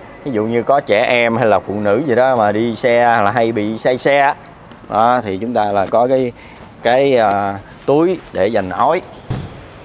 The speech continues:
Cửa ở đây. Đó. Đặc biệt là cái, à,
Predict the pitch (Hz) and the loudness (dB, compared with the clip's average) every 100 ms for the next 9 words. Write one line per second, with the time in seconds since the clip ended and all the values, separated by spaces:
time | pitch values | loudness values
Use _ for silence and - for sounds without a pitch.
0 | - - - - - - - - - - | -20 -20 -20 -20 -20 -20 -20 -16 -10 -8
1 | - - - - - - - - - - | -8 -14 -20 -20 -20 -20 -20 -20 -20 -20
2 | - - - - - - - - - - | -20 -20 -20 -20 -20 -20 -20 -20 -20 -20
3 | - - - 82 101 120 101 92 - - | -20 -20 -12 -2 0 2 0 -2 -6 -12
4 | - - - 160 170 101 107 - - - | -12 -16 -14 -12 -4 -2 -2 -6 -20 -20
5 | - - - - - - - - - - | -20 -20 -20 -20 -20 -20 -20 -4 -4 -2
6 | 113 117 117 117 117 110 147 151 143 135 | 0 0 2 2 2 2 2 2 2 0